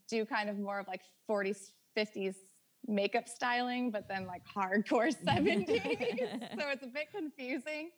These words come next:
Speaker 1: But yeah, so that, and Mizan is very sixties, seventies. So that was our era that we wanted to stick with. And we knew that Moxie was gonna be, like, the perfect person for that.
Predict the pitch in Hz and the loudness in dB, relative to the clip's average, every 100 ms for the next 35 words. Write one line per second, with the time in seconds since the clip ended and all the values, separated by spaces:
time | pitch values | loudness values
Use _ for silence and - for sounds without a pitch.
0 | 453 _ - - - 294 277 254 226 247 | -20 _ -20 -16 0 2 4 0 -2 -2
1 | 233 233 233 240 220 - 226 226 208 202 | -2 -2 -4 -8 -8 -8 -4 -4 -4 -6
2 | 202 196 196 180 180 185 202 - 180 - | -6 -6 -4 -2 -2 -4 -12 -12 -10 -6
3 | 160 156 170 208 196 196 202 202 202 185 | -6 -6 -4 0 2 2 2 0 2 0
4 | 185 190 190 190 180 180 180 175 _ - | 0 0 -2 -2 -6 -12 -14 -16 _ -12
5 | 202 196 190 190 _ _ _ - 214 220 | -12 -6 -6 -6 _ _ _ -8 -2 2
6 | 233 247 240 220 - - 214 196 - 254 | 4 4 2 -2 -8 -10 -10 -10 -12 -10
7 | 214 226 214 220 220 220 - 220 208 - | -4 0 2 0 -2 -6 -4 -4 -4 -8
8 | - 208 - 208 - 214 208 208 202 202 | -2 -2 2 -2 4 4 6 4 4 0